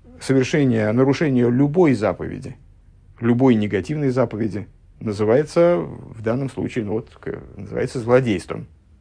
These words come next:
То есть я надеюсь, что я понятно объяснил, э, некоторые смещения, которые здесь надо принимать в расчёт. То есть злодейство не надо с такой, злодейство, с такой зверской интонацией здесь его не надо воспринимать, а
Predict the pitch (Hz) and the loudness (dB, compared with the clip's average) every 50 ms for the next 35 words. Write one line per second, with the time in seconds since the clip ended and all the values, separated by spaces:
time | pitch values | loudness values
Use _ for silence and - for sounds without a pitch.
0 | _ - - 92 - - - 98 104 113 110 110 107 107 123 117 - - 107 104 | _ -14 -12 -12 -10 -10 -8 -4 -2 -2 0 0 -2 -2 -2 -4 -2 -4 -4 -4
1 | - - - - - - - - - - - - - - - - - 113 113 113 | -6 -8 -16 -20 -20 -20 -20 -20 -20 -20 -20 -20 -20 -20 -20 -8 -6 -4 -2 0
2 | 107 95 95 98 95 - 95 98 107 107 101 - 151 160 180 185 185 185 - - | -2 -2 -4 -6 -6 -4 -4 -4 -4 -6 -4 -4 -2 -2 -2 -2 -2 -4 -10 -20
3 | - - - - - - _ _ - - - 113 110 104 98 101 107 104 104 101 | -20 -20 -20 -20 -20 -20 _ _ -12 -10 -8 -4 -4 -2 -2 0 0 -2 -2 -2
4 | 104 107 110 113 117 110 - - 107 104 104 104 104 - - - 113 113 113 - | -2 -2 -2 -2 -2 -2 -2 -2 -2 0 0 -2 -2 -6 -6 -6 -4 -4 -4 -2
5 | 131 123 110 98 95 90 85 - 92 87 - 98 95 95 95 95 95 82 - - | -2 -2 -2 -2 -2 -4 -4 -4 -6 -8 -6 -4 -2 -2 -2 -2 -4 -8 -10 -14
6 | - - 95 95 101 107 92 - - 101 95 90 92 - - _ - - - - | -14 -14 -14 -10 -8 -8 -8 -6 -6 -8 -6 -6 -8 -10 -10 _ -20 -14 -8 -6
7 | 113 113 117 120 117 107 101 - 120 113 107 - - 98 82 - - 95 92 - | -4 -2 -2 -2 -2 -4 -4 -2 -2 -2 -2 -2 -4 -6 -6 -6 -6 -6 -6 -6
8 | - - 80 90 92 92 95 92 98 107 110 117 135 156 156 156 - 143 131 123 | -10 -12 -12 -12 -12 -10 -6 -2 0 0 0 0 0 -2 -2 -2 0 0 0 0
9 | 113 - - 95 107 110 113 120 117 107 98 98 92 - - - - - 98 90 | 0 -4 -6 -6 -6 -4 -2 -2 -2 -2 -2 -4 -6 -6 -8 -8 -6 -6 -8 -8
10 | - - - - - - - - - - - - - - - - - 127 127 120 | -10 -14 -20 -20 -20 -20 -20 -18 -16 -12 -10 -8 0 2 4 6 6 4 4 2
11 | 117 107 - - - - - - - - _ _ - - _ _ - - - 95 | -2 -2 -4 -6 -10 -10 -10 -10 -10 -12 _ _ -20 -20 _ _ -12 -8 -8 -4
12 | - 107 98 92 101 123 143 127 - - 113 110 101 104 113 120 123 117 - - | -2 -4 -4 -2 0 2 2 2 0 -2 -6 -4 -4 -4 -2 -2 -2 -2 -4 -4
13 | 117 104 95 110 107 - - 107 107 107 113 117 107 98 104 104 - - - 107 | -6 -6 -4 -6 -6 -6 -6 -6 -6 -4 -4 -4 -4 -4 -4 -6 -6 -8 -10 -8
14 | 110 123 165 190 190 - - - 151 160 165 170 170 | -6 -4 -4 -4 -6 -6 -6 -6 -6 -6 -6 -6 -8